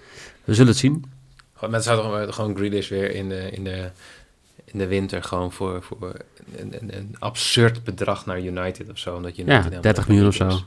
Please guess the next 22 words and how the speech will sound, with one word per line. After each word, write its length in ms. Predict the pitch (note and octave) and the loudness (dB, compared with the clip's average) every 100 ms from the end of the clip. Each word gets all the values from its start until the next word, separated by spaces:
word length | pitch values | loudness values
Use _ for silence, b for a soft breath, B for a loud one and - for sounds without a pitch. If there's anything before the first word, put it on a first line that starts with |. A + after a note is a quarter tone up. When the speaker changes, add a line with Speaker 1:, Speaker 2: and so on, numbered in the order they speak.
| - | -4
Speaker 1:
Inderdaad, 420 | G2 F#2+ G2 - G2+ | -2 2 0 -2 -6
met 160 | G2+ | -2
een 80 | G2+ | 2
nieuwe 160 | G#2 G2 | 2 2
coach. 400 | G2+ G2 - - _ _ _ _ _ _ _ _ _ _ - | 2 0 -4 -18 _ _ _ _ _ _ _ _ _ _ 0
Ja, 120 | A#2 | 0
zoiets. 380 | F#2 F#2+ - - _ _ _ _ B B B B B B B B B B B - | 2 0 -4 -18 _ _ _ _ B B B B B B B B B B B -12
Zal 160 | - D3+ | 8 10
ik 80 | C#3 | 12
de 60 | |
bets 240 | C3+ E3 - | 10 10 10
nog 100 | D3 | 8
even 180 | C3+ | 8
opsommen 480 | D3 - G2+ A#2 D3+ | 6 8 8 8 4
voor 140 | - G#2 | 2 4
de 60 | |
mensen 280 | G2+ G2 - | 4 2 2
die, 240 | G2 F#2+ | 4 6
eh, 60 | F#2 | 4
niet 140 | G2 | 4
hebben 180 | G2+ F#2 | 4 4
meegeschreven? 600 | F#2+ F#2+ - F#2+ C#3+ F#3+ | 4 2 0 0 0 -4